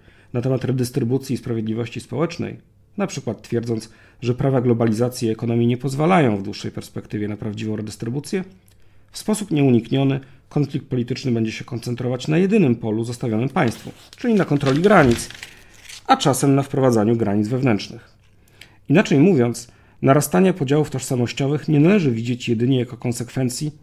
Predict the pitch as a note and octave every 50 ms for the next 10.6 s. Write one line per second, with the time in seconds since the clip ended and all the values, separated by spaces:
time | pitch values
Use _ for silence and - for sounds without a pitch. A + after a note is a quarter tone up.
0 | - _ _ - A2 A#2 G#2 G#2+ A2+ A2 - - A2 A2+ A#2+ B2+ C3 C#3 F#3+ G#3+
1 | G3 F#3 E3+ C#3 C3 B2 - - A#2+ A2 A2+ A#2 A2+ A2+ A2 - - C#3 C3+ C3
2 | B2+ B2 A#2+ - - - _ _ _ - A2+ A2 C3 C#3+ B2+ - C3 A#2+ - -
3 | C3+ A#2+ - B2 A#2 - - B2+ C3 D3 D#3 C#3 A2+ G#2 G2+ - - _ _ _
4 | - _ _ _ _ - _ - C3 C#3+ F3 F#3+ F#3+ G3 E3+ - E3+ D3+ D3+ D#3
5 | F3 F#3+ D#3+ C#3+ C3+ B2 - B2+ B2 A2+ A#2+ C3 C3 - - A#2+ - A#2 - -
6 | - - C3+ C3 C#3+ D3+ - - - - _ _ _ _ - B2+ B2+ B2+ D3 C#3
7 | - C#3+ C3 - C3+ A#2+ - C#3+ D3 C#3+ C#3 C3+ B2 - D3 C#3+ - - B2 -
8 | B2 A#2 A2 A#2 C3 C#3+ C#3 D3 E3+ E3+ E3+ - - - _ _ _ - A2 G2+
9 | G#2 C3 C#3+ C#3 - - B2 - B2 A#2 A#2 A#2+ C#3 C#3+ D3+ C#3 - C#3+ B2+ -
10 | - C#3 C3+ C3 - - C#3 B2+ B2+ B2+ B2+ C3